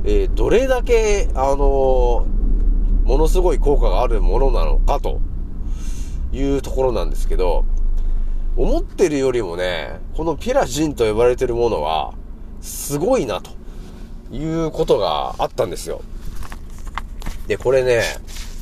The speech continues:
誰で考察した時に見えてきたかっていうと、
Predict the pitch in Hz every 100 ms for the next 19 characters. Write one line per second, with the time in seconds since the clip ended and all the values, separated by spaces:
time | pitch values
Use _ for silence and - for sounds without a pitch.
0 | - - - - - 202 320 220 147 117
1 | 110 95 - 120 117 113 120 - 123 110
2 | 92 95 95 127 117 - 107 85 - 85
3 | - - 117 113 87 -